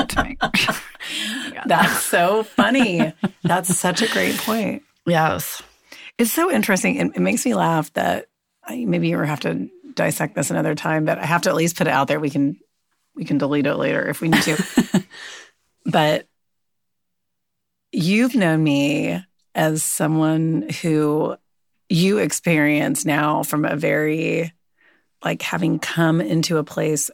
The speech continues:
Speaker 2: owning my emotions, emotional states,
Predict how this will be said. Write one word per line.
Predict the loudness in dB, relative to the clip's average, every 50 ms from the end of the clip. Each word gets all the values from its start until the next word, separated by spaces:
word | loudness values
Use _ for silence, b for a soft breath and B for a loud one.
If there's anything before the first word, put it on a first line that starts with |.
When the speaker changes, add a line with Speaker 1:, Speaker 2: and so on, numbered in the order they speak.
| -4
Speaker 2:
owning | -2 0 2 2 4 2 2 2 2 0 -2 -4 -10 _ -6
my | -4 -2 0 0 0
emotions, | -2 -2 -2 0 -2 -2 -2 -4 -4 -2 -2 0 0 2 2 2 0 0 -2
emotional | -4 -4 -2 -2 -2 -2 -2 -4 -4 -4 -4
states, | -4 -4 -4 -2 -2 -2 -2 -2 -2 -4 -4 -6 -8